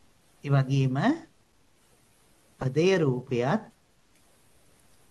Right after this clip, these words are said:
ඊළඟට භාව රූපත්, ඒ වගේම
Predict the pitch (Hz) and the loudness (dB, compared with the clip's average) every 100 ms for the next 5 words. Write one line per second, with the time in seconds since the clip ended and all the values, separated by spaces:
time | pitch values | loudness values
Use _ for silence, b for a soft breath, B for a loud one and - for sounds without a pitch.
0 | _ _ _ - 143 135 139 139 139 131 | _ _ _ -2 0 2 0 -2 -2 -2
1 | - - 135 117 147 185 180 127 123 - | -4 -8 -4 0 0 0 0 -4 -6 -4
2 | 147 214 - _ _ _ _ _ _ _ | -4 -4 -8 _ _ _ _ _ _ _
3 | _ _ _ - 135 120 120 | _ _ _ -6 -4 -4 -6